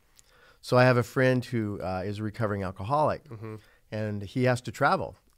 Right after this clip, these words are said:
Speaker 1: And when
Speaker 2: Mm-hmm.
Speaker 1: he's out of town, um, he, he makes sure that his room doesn't have a minibar or that the minibar is locked and he doesn't
Speaker 2: Mm-hmm.
Speaker 1: have a key because he has fallen
Speaker 2: Mm-hmm.
Speaker 1: in his hotel room by himself and kind of rewarded himself for a good sales
Speaker 2: Sure.
Speaker 1: meeting.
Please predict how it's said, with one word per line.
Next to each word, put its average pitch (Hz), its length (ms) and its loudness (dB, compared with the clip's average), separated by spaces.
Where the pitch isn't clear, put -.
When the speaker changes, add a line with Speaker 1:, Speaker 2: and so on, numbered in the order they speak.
Speaker 1:
And 107 180 -6
when 113 80 -2
Speaker 2:
Mm-hmm. 117 100 -2
Speaker 1:
he's 107 100 -4
out 107 100 0
of 101 80 -6
town, 135 520 0
um, 98 420 -4
he, 110 500 -4
he 113 540 -2
makes 117 300 -4
sure 135 160 -2
that 117 120 0
his 117 140 -2
room 120 180 2
doesn't 113 200 -2
have 104 100 -2
a - 20 -4
minibar 110 600 0
or 101 120 -4
that 95 120 -10
the 95 60 -10
minibar 101 340 -6
is 87 80 -10
locked 110 400 2
and 98 80 -6
he 92 60 -6
doesn't - 180 -6
Speaker 2:
Mm-hmm. 87 60 -10
Speaker 1:
have 87 60 -20
a - 20 -20
key 113 380 -6
because 127 400 -2
he 160 300 -4
has 170 200 0
fallen 143 640 0
Speaker 2:
Mm-hmm. 117 120 -8
Speaker 1:
in 123 80 0
his 131 120 -4
hotel 165 320 0
room 117 160 0
by 104 120 2
himself 104 560 -2
and 117 160 -4
kind 135 140 2
of 113 120 -2
rewarded 120 520 2
himself 101 400 -4
for 104 140 -8
a 92 40 -8
good 98 160 -10
sales 117 320 -2
Speaker 2:
Sure. 117 120 -4
Speaker 1:
meeting. 90 240 -8